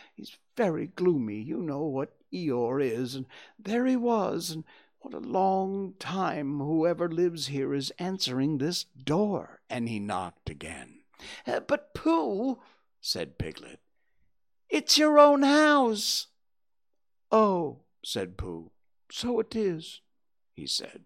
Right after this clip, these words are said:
"Well, let's go in." So they went in, and the first thing Pooh did was to go to the cupboard to see if he had quite a small jar of honey left.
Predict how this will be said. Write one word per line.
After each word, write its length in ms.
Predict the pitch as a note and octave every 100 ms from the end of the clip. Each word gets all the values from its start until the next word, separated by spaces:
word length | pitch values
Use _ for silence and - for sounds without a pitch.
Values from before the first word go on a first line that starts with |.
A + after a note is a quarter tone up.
| _ _ _ _
"Well, 340 | - G#3+ F#3 - _ _ - _ _ _ _ -
let's 220 | B3 -
go 220 | A3+ G3+
in." 360 | F#3 D3+ C3+ - _ _ _ _ - - - -
So 160 | A#3+
they 100 | C4
went 220 | B3 B3+
in, 200 | G#3 A2
and 160 | F2 D3
the 60 | D#3
first 540 | - A3+ A#3+ - -
thing 260 | C#3 C3 C3
Pooh 240 | B2+ A#2+
did 280 | G#2 G2+ G2+
was 200 | A2+ A#2
to 140 | -
go 180 | C3+ G3+
to 80 | A3
the 140 | -
cupboard 560 | - - G#2 - - - _ _ _ -
to 80 | A#2+
see 260 | - B3
if 140 | B3 A3
he 100 | G3
had 380 | D#3+ E3 C3+ - _ _
quite 180 | - A#3+
a 60 |
small 560 | A3+ - D3+ C3+ C3 B2
jar 300 | A#2 A2+ G2+
of 220 | F2+ F2
honey 220 | A#2+ G#2 F2+
left. 500 | C#2 G#1 - -